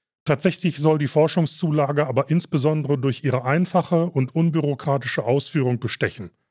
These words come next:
Steuern und einfach? Naja. Wie das zusammenpasst und warum sich hier eine richtig neue Chance für Unternehmen verbirgt,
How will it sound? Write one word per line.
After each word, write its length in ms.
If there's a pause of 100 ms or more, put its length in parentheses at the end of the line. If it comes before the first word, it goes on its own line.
(300)
Steuern 380
und 140
einfach? 580 (100)
Naja. 420 (800)
Wie 80
das 160
zusammenpasst 720
und 220
warum 260
sich 140
hier 240
eine 200
richtig 380
neue 220
Chance 420
für 160
Unternehmen 640
verbirgt, 640